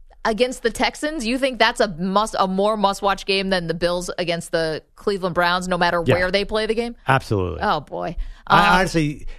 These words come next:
Speaker 2: there's certain teams that we all change on Red Zone. You're right. The Texans are number one. Any, any A F C South team, immediately turn the channel. But the Texans are the worst. You have to admit the Browns are a pretty turn-worthy team on, on Red Zone channel.
Speaker 1: Yeah, I,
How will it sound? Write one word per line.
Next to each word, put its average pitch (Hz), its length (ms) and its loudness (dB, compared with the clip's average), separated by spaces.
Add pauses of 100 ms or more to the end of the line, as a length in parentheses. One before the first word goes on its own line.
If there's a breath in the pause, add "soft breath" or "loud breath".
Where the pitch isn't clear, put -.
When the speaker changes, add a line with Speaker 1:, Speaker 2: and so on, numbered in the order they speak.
(100)
Speaker 2:
there's 165 120 2
certain 208 240 0
teams 139 380 0
that 110 120 0
we 107 140 -2
all 104 180 0
change 92 320 -2
on 85 120 -2
Red 85 160 -2
Zone. 85 140 0
You're 92 100 0
right. 80 120 -6
The 117 140 0
Texans 110 400 4
are 92 80 0
number 80 200 -4
one. 71 240 -12 (180)
Any, 160 240 2
any 170 300 0
A 143 160 2
F 123 80 -2
C 123 120 0
South 104 320 2
team, 110 200 2
immediately 95 500 -2
turn 95 200 0
the 87 80 -6
channel. 98 360 -4 (340 loud breath)
But 139 200 6
the 123 80 4
Texans 147 460 2
are 107 80 2
the 98 80 0
worst. 104 340 -2 (280 soft breath)
You 147 100 2
have 175 200 0
to 165 80 2
admit 120 280 0
the 104 80 -4
Browns 120 440 0
are 98 140 2
a 90 40 -4
pretty 107 400 -2
turn-worthy 92 600 0
team 87 340 -4
on, 80 300 -8 (100)
on 85 380 -8 (640 soft breath)
Red 110 220 2
Zone 90 120 0
channel. 78 320 -12 (200)
Speaker 1:
Yeah, 339 460 0
I, 262 320 -2